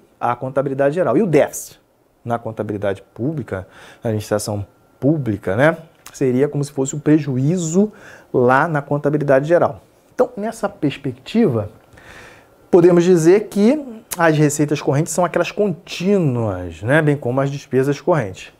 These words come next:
As de capital são aquelas limitadas no tempo. Então, o superávit do orçamento corrente é um excesso em determinado período, tá? Em determinado, é, lapso de tempo ali, tá bom?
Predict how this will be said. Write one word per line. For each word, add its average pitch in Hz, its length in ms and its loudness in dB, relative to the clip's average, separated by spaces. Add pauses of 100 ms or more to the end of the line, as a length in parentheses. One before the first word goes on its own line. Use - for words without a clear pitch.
(140)
As 175 200 -2
de 190 80 -10
capital 180 440 -2
são 190 160 -6
aquelas 170 300 -2
limitadas 170 560 -2
no 196 100 -8
tempo. 110 260 -8 (460)
Então, - 240 -2
o 233 40 -8
superávit 165 560 -2
do 151 60 -2
orçamento 123 420 -4
corrente 127 500 -2
é 139 60 4
um 160 160 2
excesso - 1600 -2 (280)
em 135 220 2
determinado 104 920 -2
período, 113 920 2 (240)
tá? 120 160 2
Em 139 60 -4
determinado, 101 640 -6 (440)
é, 101 840 2 (640)
lapso - 400 0
de 107 140 -8
tempo - 340 -2
ali, 110 240 2
tá 98 160 -8
bom? 120 300 0